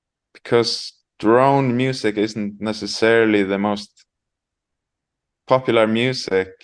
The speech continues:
you know, or, or you, you kind of challenge people a little bit with that kind of music. But what has surprised me is, is how, how much people enjoy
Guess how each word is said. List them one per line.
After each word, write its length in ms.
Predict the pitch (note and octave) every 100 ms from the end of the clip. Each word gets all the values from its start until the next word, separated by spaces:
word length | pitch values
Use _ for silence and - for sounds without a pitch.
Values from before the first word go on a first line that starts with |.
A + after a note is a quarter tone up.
| -
you 140 | F#2+
know, 220 | G2 F#2+
or, 300 | G2 G2 G2
or 440 | - G2+ F#2+ E2 - _ _ _ _ _ _ _ _ _ _ _ _ _ _ _ _ _
you, 220 | - G#2 -
you 240 | A#1 F2+
kind 220 | G#2 D#3+
of 120 | D3+ -
challenge 800 | B2 A#2+ B2 G#2+ - - - A2 G2+ _ -
people 380 | A#2+ - F#2+
a 20 | F#2+
little 260 | G#2 A2
bit 220 | G2 F2+
with 140 | F2+ F#2+
that 220 | G2+ G#2+
kind 180 | G#2 G2
of 60 | G2
music. 460 | G#2+ C3+ - F2+ -
But 180 | G2 G2+ - _
what 280 | - - A#2+
has 180 | B2 A#2
surprised 680 | - G#2+ C3 C#3 F3+ -
me 160 | A#2 G2+
is, 380 | G2 G2 G2 - _ _ _ _ _ _ _
is 160 | G#2+ G#2
how, 560 | A2+ A2+ A2+ G#2+ G#2 - _ _ _ _ _ _ _ _ _ _ _ _ _ _ _ _ _ _ _ _ _ _ -
how 120 | A2+
much 260 | C#3 D3 -
people 240 | D3 D3
enjoy 680 | C3+ A#2+ C3 D#3+ A2+ F2+